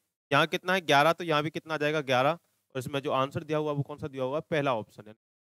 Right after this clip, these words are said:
ग्यारह किलोमीटर। तो उसके द्वारा दूरी चली जाएगी, वो कितना चली जाएगी? ग्यारह किलोमीटर।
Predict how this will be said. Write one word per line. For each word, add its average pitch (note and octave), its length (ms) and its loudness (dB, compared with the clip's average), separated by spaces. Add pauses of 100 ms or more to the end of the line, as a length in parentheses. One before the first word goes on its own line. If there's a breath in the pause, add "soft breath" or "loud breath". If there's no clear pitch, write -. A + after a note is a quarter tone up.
(260)
ग्यारह C#3+ 280 6
किलोमीटर। A2 640 -4 (480)
तो B2+ 100 -4
उसके A#2+ 200 -6
द्वारा D3 220 6
दूरी C#3+ 380 -2
चली D3 240 -2
जाएगी, C3 220 2
वो D3 80 -2
कितना C#3 220 -10
चली C3 180 -8
जाएगी? C#3+ 240 -2
ग्यारह - 640 0
किलोमीटर। F2+ 400 -20